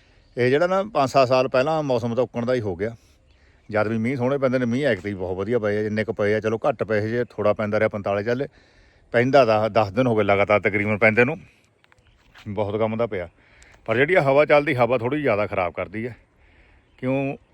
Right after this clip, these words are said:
ਇੱਕ ਤਾਂ ਹੁਣ ਪਾਣੀ ਪੂਣੀ ਚੱਲ ਰਿਹਾ ਹੈ ਸਾਰਿਆਂ ਨੇ ਦਰਖਤਾਂ ਨੂੰ, ਬੂਟਾ ਜਿਹੜਾ ਸਾਡੇ ਲੱਗਿਆ ਜੀ, ਬੂਟਾ ਪਾਣੀ ਮੰਗਦਾ ਬਹੁਤਾ ਇਹ।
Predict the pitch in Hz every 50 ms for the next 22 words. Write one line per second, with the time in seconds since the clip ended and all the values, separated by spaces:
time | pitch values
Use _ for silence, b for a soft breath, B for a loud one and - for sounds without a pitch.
0 | _ - 120 107 120 131 123 113 120 120 123 123 123 120 120 107 - 107 104 107
1 | 110 107 110 107 110 107 104 107 98 98 101 107 107 107 104 101 - - 107 113
2 | 127 131 131 127 107 107 107 95 - - 104 104 107 107 101 101 107 113 110 -
3 | 147 147 151 160 156 123 120 107 110 117 113 117 104 120 120 127 123 113 123 113
4 | - 156 156 - 131 117 117 113 110 104 104 110 117 110 117 110 117 151 139 110
5 | 87 85